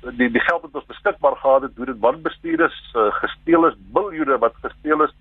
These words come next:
kaders wat, eh, groot tenders gekry het, goed wat nooit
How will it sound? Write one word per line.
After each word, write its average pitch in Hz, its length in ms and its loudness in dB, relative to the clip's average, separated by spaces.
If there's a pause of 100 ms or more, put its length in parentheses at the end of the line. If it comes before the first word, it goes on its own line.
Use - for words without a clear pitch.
(380)
kaders 165 400 4
wat, 147 140 -6 (100)
eh, 131 180 -4
groot 147 280 -2
tenders 147 340 -2
gekry 139 320 2
het, 135 160 -2
goed 180 160 -2
wat 165 160 -4
nooit 147 160 2